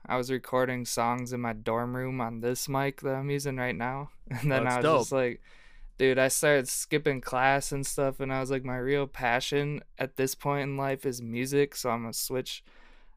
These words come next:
Speaker 1: go to I P R, try and pursue that." And then that's kinda how I ended up there. Got into production, engineering.
Speaker 2: Yeah, 'cause you grew up with music all, all around. I mean, your, uh, your grandfather was Big Chick Huntsberry.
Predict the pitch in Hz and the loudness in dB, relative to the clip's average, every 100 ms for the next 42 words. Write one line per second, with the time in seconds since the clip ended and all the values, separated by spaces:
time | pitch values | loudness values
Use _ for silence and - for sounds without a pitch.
0 | - - 131 120 123 123 139 135 135 131 | -10 2 6 6 4 2 2 2 4 2
1 | 131 127 - - - - 127 123 123 120 | 0 -4 -12 -20 -14 -2 -2 -2 -4 -6
2 | - 123 120 117 123 - - - - 127 | -2 -2 2 2 0 -4 -18 -20 -16 -10
3 | 120 117 120 120 - 131 131 123 131 120 | -8 -6 -6 -6 -6 -4 -4 -2 0 0
4 | 123 127 123 110 - 113 139 135 135 - | -2 -2 0 -2 2 4 6 4 -2 -14
5 | - - - - - 123 131 127 135 131 | -20 -20 -14 -6 -2 0 0 -4 -4 -4
6 | 123 - 127 123 123 - 127 123 123 123 | -4 -4 -2 0 0 -2 -6 -4 -4 -4
7 | 123 120 120 120 123 123 127 - - 147 | -4 -6 -4 -6 -6 -6 -10 -14 -2 0
8 | 139 127 185 180 180 156 170 135 110 123 | 0 2 0 4 6 6 6 2 0 -2
9 | 123 120 107 110 123 127 117 127 120 135 | -2 -4 -4 -2 0 0 0 0 2 2
10 | 127 123 123 127 131 127 120 107 98 _ | 2 0 -2 0 2 2 2 0 -4 _
11 | _ _ - 117 131 147 139 135 120 113 | _ _ -8 0 6 6 8 6 6 2
12 | 107 101 131 120 - 120 - 135 143 - | -2 0 0 0 -4 -4 -2 -4 -4 -4
13 | 110 101 101 98 | -4 -4 -6 -10